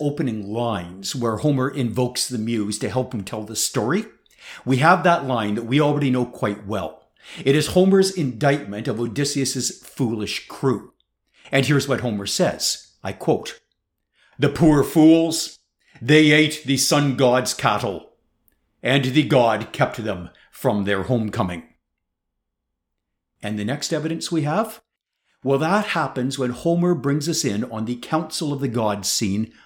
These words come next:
up on Mount Olympus. The scene where they're trying to decide what to do about Odysseus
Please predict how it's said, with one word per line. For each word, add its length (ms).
up 400
on 260
Mount 380
Olympus. 880
The 80
scene 320
where 120
they're 100
trying 300
to 100
decide 560
what 280
to 80
do 200
about 220
Odysseus 680